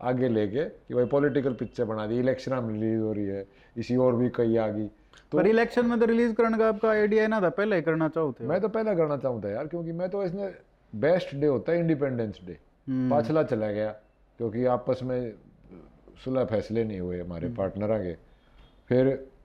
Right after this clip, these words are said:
Speaker 1: अगला तो यार, फिर मैं कहा, "एक और साल लग जाएगा इसमें।" तो फिर, फिर छब्बीस जनवरी ने release करने की सोची, फिर भी ना बनी बात।
Speaker 2: हम्म।
Speaker 1: फिर या finally बाईस मार्च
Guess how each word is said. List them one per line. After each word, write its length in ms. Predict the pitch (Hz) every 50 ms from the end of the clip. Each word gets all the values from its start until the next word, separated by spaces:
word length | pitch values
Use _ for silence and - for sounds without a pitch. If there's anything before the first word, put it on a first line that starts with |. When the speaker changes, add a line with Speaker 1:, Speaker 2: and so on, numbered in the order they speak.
| _ _ _ _ _ _ - - - - - -
Speaker 1:
अगला 300 | 110 120 117 127 127 123
तो 120 | 107 123
यार, 140 | 117 117 123
फिर 140 | 120 139 135
मैं 180 | 123 131 131 123
कहा, 240 | 135 131 139 143
"एक 180 | 143 143 127 -
और 120 | 139 151
साल 220 | - - 131 117 110
लग 220 | 113 117 117 120
जाएगा 180 | 120 135 135 139
इसमें।" 300 | 127 - 135 131 127 - - - - - - - - - - -
तो 80 | - 127
फिर, 380 | - 147 143 143 147 135 - - - - -
फिर 160 | 123 131 120
छब्बीस 300 | - 135 113 110 123 117
जनवरी 300 | 123 123 120 120 120 120
ने 120 | 123 127
release 260 | 120 110 107 110 98
करने 260 | 92 - 113 107 107 104
की 80 | 107
सोची, 420 | 101 - 98 85 - - 92 87 85 - _ _ - _ - _ _ _ _
फिर 180 | - 123 110 104
भी 100 | 117 120
ना 140 | 123 127
बनी 240 | 123 110 104 101 98
बात। 260 | 92 92 90 85 85 - - - -
Speaker 2:
हम्म। 320 | 127 123 120 117 113 113 110
Speaker 1:
फिर 260 | - - 135 135 135
या 160 | 139 143 135
finally 520 | 127 127 110 107 107 110 110 110 113 113 110
बाईस 320 | 107 113 110 110 110 -
मार्च 180 | 110 104 98